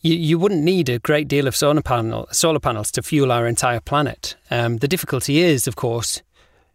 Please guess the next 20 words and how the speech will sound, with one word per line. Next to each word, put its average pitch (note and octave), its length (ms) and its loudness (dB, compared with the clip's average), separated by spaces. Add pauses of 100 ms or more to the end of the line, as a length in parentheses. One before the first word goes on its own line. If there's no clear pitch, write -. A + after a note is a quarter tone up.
(120)
um, G#2+ 400 -8
first - 320 -4
off, A2+ 120 -8
who A2 120 -6
pays - 400 -8
for - 60 -8
that - 240 -8 (240)
and A2+ 180 -6
who C3+ 200 -6
makes A2+ 320 -6
money A2 220 -8
from G#2+ 220 -12
that? G#2+ 140 -12 (240)
But A#2+ 100 -8
that's C#3 220 -6
a C3 40 -4
totally C3 360 -4
different A#2 400 -10
debate A2 380 -10
entirely. A2 540 -12